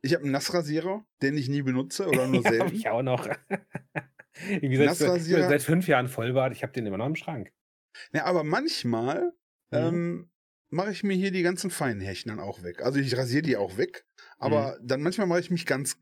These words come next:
Speaker 1: mach ich das ganz glatt. Einfach mal, um zu gucken,
Speaker 2: Das macht
Speaker 1: ob
Speaker 2: mein,
Speaker 1: da
Speaker 2: macht mein Friseur auch immer, ja.
Speaker 1: Ja. Aber ansonsten, ich hab zwei. Ich hab einen großen für Haare
Speaker 2: Mhm.
Speaker 1: und Bart und einen
Speaker 2: Mhm.
Speaker 1: kleinen für Bart und Bart.
Speaker 2: Hm.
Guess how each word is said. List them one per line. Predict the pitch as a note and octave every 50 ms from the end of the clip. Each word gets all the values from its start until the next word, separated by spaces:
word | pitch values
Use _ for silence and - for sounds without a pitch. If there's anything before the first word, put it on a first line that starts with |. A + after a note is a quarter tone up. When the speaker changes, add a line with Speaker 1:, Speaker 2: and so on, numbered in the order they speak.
| -
Speaker 1:
mach | A#2 C3 D3 E3
ich | -
das | F#3 E3+
ganz | - C3 B2+ C3+ C3 -
glatt. | - G2 F2+ F2+ - - - _ _ _ _ _ _ _ _ _ _ _ _ _ -
Einfach | D3+ F3 G#3+ F#3+
mal, | F#3 F#3 G3
um | G3
zu | F3 - F3 E3+
gucken, | - G3 G3+ G3 G3+ G3 F3
Speaker 2:
Das | - -
macht | C#3 D3 D3 -
Speaker 1:
ob | -
Speaker 2:
mein, | C3 B2+ C3
Speaker 1:
da | A#2 A#2+ A#2+
Speaker 2:
macht | B2+ -
mein | C#3 C3 C3
Friseur | C3 - C3+ A2+ A2 A#2+ A#2
auch | G2 G#2+ G#2+ -
immer, | G2+ F#2 F2+ F2+
ja. | F#2 F#2+ F#2 - _ _ _ _ _ _ _ _ - C3 - _ -
Speaker 1:
Ja. | - - - - _ _ _ _ _ _ _ _ _ _ - - - - -
Aber | A#2 A#2+ G#2+
ansonsten, | G#2 G#2 F#2+ F#2 F#2+ G2 G#2+ - - D3+ D#3+ E3+ - - -
ich | - E3
hab | D#3+ - -
zwei. | - D3+ D3 C3
Ich | A#2+ B2
hab | A#2
einen | A#2 A2+
großen | G#2+ A2 A#2 B2+ D#3 E3+ - - D#4+ C#4+ - - _ -
für | - C#3 C3+ A#2 G2+
Haare | A#2+ A#2+ B2+ D3 D3 C#3+
Speaker 2:
Mhm. | B2+
Speaker 1:
und | A2+ A2+ G2+ F2
Bart | A2+ A2+ A#2+ C#3+ G3+ B3 - - _ _ _ _ _ _ -
und | A2+ B2
einen | C3+ -
Speaker 2:
Mhm. | -
Speaker 1:
kleinen | - - C3+ B2+ A#2+ B2 C3+ D#3+ G3+ G#3+ G3 - _ _
für | - - C#3+
Bart | C3+ B2 C3 A2+ E2+ D2 - - - _ _ -
und | A#2 A2 F#2
Bart. | F2+ F#2+ E2 D#2 - - - - _ _ _ _ _ _ _ _ _ _ -
Speaker 2:
Hm. | D3 D#3+ C#3 F2+ - -